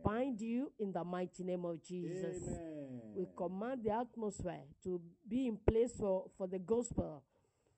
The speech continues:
Speaker 1: and for the anointed and his words in the mighty name of Jesus.
Speaker 2: Amen.
Speaker 1: We say, "Let the Holy Spirit take charge."
Speaker 2: Amen.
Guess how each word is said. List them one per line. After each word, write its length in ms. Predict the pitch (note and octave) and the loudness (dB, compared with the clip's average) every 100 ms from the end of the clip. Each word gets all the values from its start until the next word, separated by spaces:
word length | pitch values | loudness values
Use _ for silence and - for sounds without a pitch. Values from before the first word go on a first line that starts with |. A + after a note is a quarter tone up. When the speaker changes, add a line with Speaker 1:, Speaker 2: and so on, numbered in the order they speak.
| _ _ | _ _
Speaker 1:
and 160 | F#3 F#3+ | -6 -2
for 100 | G3+ | -2
the 100 | F#3 | 0
anointed 680 | F#3 F#3+ A3 B3+ C4 C4+ B3+ | 0 0 0 0 0 0 2
and 140 | G3+ G3 | 2 0
his 140 | E3+ | 4
words 440 | G#3+ A3+ E3+ D3+ - - | 6 6 6 2 2 0
in 240 | G#3+ G3+ | 0 2
the 120 | F3+ | 0
mighty 600 | F3+ F3+ F#3 F#3+ F#3 F#3+ | -2 -4 -2 -2 -4 -6
name 220 | F#3 F3+ | -2 -2
of 140 | F3 E3+ | -2 -4
Jesus. 600 | - D3 F3+ F#4 F4+ D#4+ - | -4 -2 -2 -2 -4 -6 -6
Speaker 2:
Amen. 480 | F#4+ F4+ E4 C#4 A#3+ G#3+ F#3 - | -6 -8 -8 -8 -10 -12 -18 -4
Speaker 1:
We 100 | G3 | -2
say, 200 | G3 B3 | 4 4
"Let 300 | C4+ C4+ C#4+ | 6 2 2
the 80 | A#3+ | 6
Holy 140 | B3+ | 4
Spirit 280 | A3+ A3 G#3 | 4 -4 -2
take 200 | G3+ G3 | -2 -2
charge." 420 | F3+ C#3+ C#3 _ | -4 -6 -8 _
Speaker 2:
Amen. 580 | C3+ D#3+ D3+ D3 B2+ A#2 | -4 -2 -2 -4 -6 -10